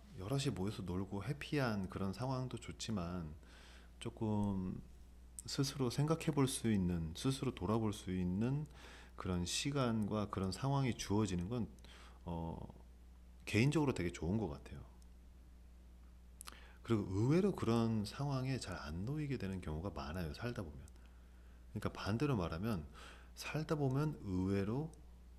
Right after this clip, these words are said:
행복하고 즐거운 시간에 많은 시간이 할애되어 있다. <laughs> 이게 정말 터무니없는 소리 같지만, 어,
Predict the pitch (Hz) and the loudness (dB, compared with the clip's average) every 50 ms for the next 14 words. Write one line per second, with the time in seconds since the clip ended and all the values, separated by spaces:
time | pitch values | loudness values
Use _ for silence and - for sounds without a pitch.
0 | - - - - - - - - - - - - - - - - - - - - | -18 -20 -20 -20 -20 -20 -18 -18 -18 -18 -18 -20 -20 -20 -20 -20 -20 -20 -18 -18
1 | - - - - - 156 170 170 170 170 170 - 135 127 117 127 143 151 156 170 | -18 -18 -14 -4 0 2 4 4 4 2 2 2 2 2 2 2 0 0 0 -2
2 | 151 - - 101 107 110 131 143 151 151 147 143 139 135 - - - - - 127 | -4 -2 0 2 2 4 4 4 4 4 2 2 2 2 2 0 0 0 0 0
3 | 123 127 139 143 135 98 71 71 76 87 101 113 127 131 131 123 127 127 117 110 | 0 0 0 0 0 -2 -2 -2 -2 -2 0 2 2 2 2 2 2 2 4 4
4 | 113 104 92 110 110 113 95 92 82 78 69 - - - 73 71 71 69 73 73 | 2 2 2 0 0 2 2 2 0 0 -2 -6 -8 -6 -6 -4 -6 -6 -6 -8
5 | 76 73 73 - - - - - - - - - - - - - - - - - | -8 -8 -10 -12 -14 -16 -18 -18 -20 -20 -20 -20 -20 -20 -20 -20 -20 -20 -20 -12
6 | - - - - - - - - - - - - - - - - - - - - | -6 -4 -2 0 0 0 0 0 -2 -6 -12 -14 -12 -12 -12 -12 -12 -14 -14 -16
7 | - - - - 113 127 147 135 120 95 - 98 98 107 104 95 85 78 73 - | -16 -2 4 6 8 10 10 8 8 6 4 0 2 4 4 4 4 2 -2 -4
8 | - - 180 180 185 180 180 160 117 104 98 92 - 98 104 95 85 87 - - | 0 4 6 8 10 10 10 8 8 6 6 4 2 2 0 0 0 -2 -4 -4
9 | - 110 80 76 76 73 71 - - - - - - - - - - - 95 92 | -4 -2 0 0 -2 -2 -6 -8 -14 -16 -16 -16 -16 -18 -18 -18 -12 -8 -6 -6